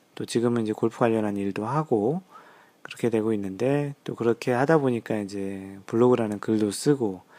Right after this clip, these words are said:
또 사람이 모이다 보니 페이스북, 트위터도 하고 이렇게 지금 카페 활동도 하고요. 그런 내용들을 모아서 지금 방송도 하고 있습니다. 어, 가장 큰 이유는 마인드 골프처럼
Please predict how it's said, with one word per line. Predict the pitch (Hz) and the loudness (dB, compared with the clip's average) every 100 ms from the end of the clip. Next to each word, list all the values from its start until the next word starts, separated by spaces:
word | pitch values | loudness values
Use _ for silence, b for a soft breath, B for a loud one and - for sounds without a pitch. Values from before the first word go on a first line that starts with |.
| B B B B | B B B B
또 | - | -6
사람이 | 117 147 147 | 2 4 4
모이다 | 110 107 110 110 | 4 2 4 2
보니 | 101 95 101 98 98 - b b - | 0 -6 -6 -6 -8 -16 b b 2
페이스북, | 147 143 139 127 | 4 4 0 0
트위터도 | - 165 156 143 127 127 | 0 -2 0 -2 0 0
하고 | 131 123 131 131 | -2 -2 0 2
이렇게 | 120 104 - | 0 -2 -6
지금 | 95 98 95 90 - B B - | -8 -8 -10 -12 -14 B B 0
카페 | 147 170 | 4 8
활동도 | 165 139 117 98 | 8 6 2 -2
하고요. | 87 87 92 131 196 B B B B B - | -8 -10 -6 -6 -6 B B B B B -6
그런 | 123 107 | -2 2
내용들을 | 107 117 117 113 | 4 4 4 4
모아서 | 104 107 131 127 101 107 175 - - - - | 6 10 10 8 2 0 -2 -4 -16 -20 -14
지금 | - 95 | -10 -8
방송도 | 98 101 104 110 | -8 -6 -4 -2
하고 | 143 135 | -2 -4
있습니다. | - 110 98 92 95 B B B B B B B - - | -4 -8 -10 -14 -18 B B B B B B B -14 -4
어, | 120 117 113 | 0 0 0
가장 | 127 156 | 4 4
큰 | 165 190 | 6 6
이유는 | 151 131 143 135 139 123 107 104 | 8 8 8 6 4 2 -2 -2
마인드 | 107 127 147 | 0 2 4
골프처럼 | 151 143 - 139 135 131 127 123 - 170 165 131 135 107 | 4 2 0 2 4 4 2 0 2 6 8 8 4 0